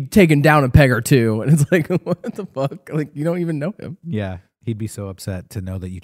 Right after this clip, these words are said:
Speaker 1: Oh,
Speaker 2: trashed
Speaker 1: my
Speaker 2: him
Speaker 1: dad
Speaker 2: like
Speaker 1: will
Speaker 2: that.
Speaker 1: take all y'all on.
Speaker 2: Oh.
Speaker 1: <laughs> No, don't.
Speaker 2: Dang.
Speaker 1: He won't.
Speaker 2: All right. What do you got for us?
Speaker 1: Okay. Uh, speaking of my family, I got some heavy news here. Um,
Speaker 2: Oh.
Speaker 1: so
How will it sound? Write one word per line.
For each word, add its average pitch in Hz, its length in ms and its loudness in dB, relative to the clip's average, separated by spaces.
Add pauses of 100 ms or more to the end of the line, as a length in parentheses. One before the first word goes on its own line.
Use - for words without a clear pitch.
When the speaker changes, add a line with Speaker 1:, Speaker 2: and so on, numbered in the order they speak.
Speaker 1:
Oh, 135 120 2
Speaker 2:
trashed - 20 0
Speaker 1:
my 135 120 4
Speaker 2:
him 147 40 2
Speaker 1:
dad 165 120 6
Speaker 2:
like 139 40 6
Speaker 1:
will 131 80 0
Speaker 2:
that. - 60 -6
Speaker 1:
take 123 160 0
all 123 180 2
y'all 101 300 -2
on. 98 420 -6
Speaker 2:
Oh. 107 100 -10 (180)
Speaker 1:
<laughs> 139 100 -8 (1000)
No, 107 260 -16
don't. 101 200 -14
Speaker 2:
Dang. 98 200 -8
Speaker 1:
He 101 40 -8
won't. 85 300 -14 (560)
Speaker 2:
All 208 160 8
right. 135 180 4 (500)
What 175 100 -2
do 180 40 4
you 170 60 2
got 156 140 0
for 107 140 -8
us? - 260 -18
Speaker 1:
Okay. 143 460 4
Uh, 123 520 6 (320)
speaking 151 480 2
of 123 200 2
my 135 120 0
family, 101 500 -4 (460)
I 113 80 -4
got 123 180 2
some 113 200 -2
heavy 113 280 -2
news 120 480 -4 (240)
here. 160 340 -4 (560)
Um, 107 640 0 (680)
Speaker 2:
Oh. 78 40 -12
Speaker 1:
so 107 500 0